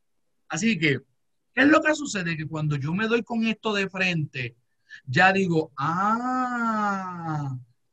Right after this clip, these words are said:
tengo que trabajar con mis debilidades". Mi debilidad de ser impaciente, mi debilidad de escuchar poco, la tengo que trabajar porque yo tengo una esposa.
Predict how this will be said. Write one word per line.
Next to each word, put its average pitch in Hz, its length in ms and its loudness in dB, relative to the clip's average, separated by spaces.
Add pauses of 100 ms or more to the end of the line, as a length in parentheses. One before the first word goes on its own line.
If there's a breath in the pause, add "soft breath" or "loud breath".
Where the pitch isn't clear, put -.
(240)
tengo 160 420 0
que 185 160 -8
trabajar 175 560 0
con 190 280 0
mis 190 260 0
debilidades". 165 1800 -4 (500)
Mi 190 200 2
debilidad 196 680 2
de 247 360 -2
ser 240 220 -2
impaciente, 226 1120 -2 (360 loud breath)
mi 170 220 -2
debilidad 175 600 -2
de 185 160 -4
escuchar 220 680 -6 (200)
poco, 175 580 0 (260)
la 143 140 -2
tengo 143 360 -2
que 156 200 -6
trabajar 151 880 -4
porque 190 260 -4
yo 151 80 -6
tengo 156 300 -2
una 156 200 0
esposa. 135 840 -6